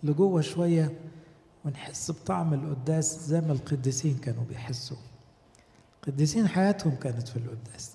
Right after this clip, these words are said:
أهم حاجة في حياتهم كانت القداس، وكل مشاعرهم تطلع في القداس، ونموهم الروحي مرتبط بالقداس. أولًا ربنا يسوع ذكر قبل ما العشاء الرباني إن دي شهوة،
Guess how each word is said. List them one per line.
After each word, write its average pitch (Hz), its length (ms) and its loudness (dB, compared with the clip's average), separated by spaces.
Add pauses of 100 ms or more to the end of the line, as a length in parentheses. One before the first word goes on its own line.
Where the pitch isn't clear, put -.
(180)
أهم 180 280 4
حاجة 147 260 2
في 135 120 -2
حياتهم 135 480 -2
كانت 123 240 -2
القداس، 113 540 -8 (1500)
وكل 214 420 4
مشاعرهم 165 600 4
تطلع 139 380 0
في 120 120 -8
القداس، 120 720 -8
ونموهم 156 720 4
الروحي 151 380 2
مرتبط 127 500 -2
بالقداس. 123 720 -6 (1600)
أولًا 220 320 4
ربنا 185 380 4
يسوع 180 320 0
ذكر 156 440 2 (400)
قبل 165 300 2
ما 143 440 -2
العشاء 139 420 -4
الرباني 147 600 2 (400)
إن 151 180 4
دي 170 120 2
شهوة، 120 420 0